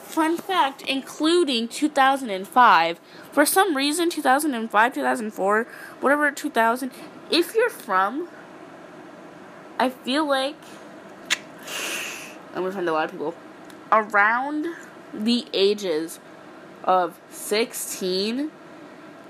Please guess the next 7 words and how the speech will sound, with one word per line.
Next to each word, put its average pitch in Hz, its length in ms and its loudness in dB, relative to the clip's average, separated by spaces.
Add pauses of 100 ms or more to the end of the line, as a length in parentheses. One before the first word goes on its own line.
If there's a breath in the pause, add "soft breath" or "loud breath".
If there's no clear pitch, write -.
and 165 600 0 (1160)
<sighs> - 2000 -12
can 220 100 -6
I 220 60 -2
say, 233 100 -6
like, 240 180 -2
ten-ish? 196 680 -4